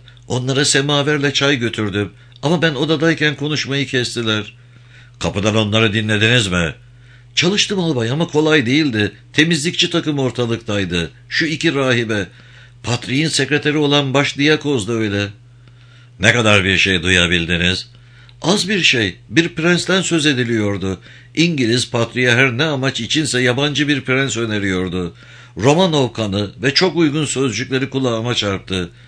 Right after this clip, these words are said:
Yaşlı adam çok yavaş konuşuyordu ama İngilizceyi anlamadığıma göre benim için bir şey fark etmezdi.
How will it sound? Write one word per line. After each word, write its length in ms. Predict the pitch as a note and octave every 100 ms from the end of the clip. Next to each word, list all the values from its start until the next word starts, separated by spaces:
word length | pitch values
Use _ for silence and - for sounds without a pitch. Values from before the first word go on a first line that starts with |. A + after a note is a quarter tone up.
| - - -
Yaşlı 360 | G2 G#2 - C#3+
adam 220 | D#3 C#3
çok 240 | E3 D#3+
yavaş 300 | E3+ D3+ C#3
konuşuyordu 800 | A#2+ A#2+ G2+ G#2 G2+ F#2 F#2 - - - - -
ama 200 | A#2+ C3
İngilizceyi 720 | C#3 B2+ C#3+ D3+ G#2 C#3+ A#2
anlamadığıma 720 | B2+ C3+ D3+ A#2 A#2+ G#2 B2
göre 300 | G2+ G2+ A2 A2
benim 200 | C3 C#3
için 260 | C#3+ C3
bir 100 | C3
şey 220 | B2 C3
fark 300 | B2+ B2 A2+
etmezdi. 680 | B2+ - B2+ B2 F#2 G#2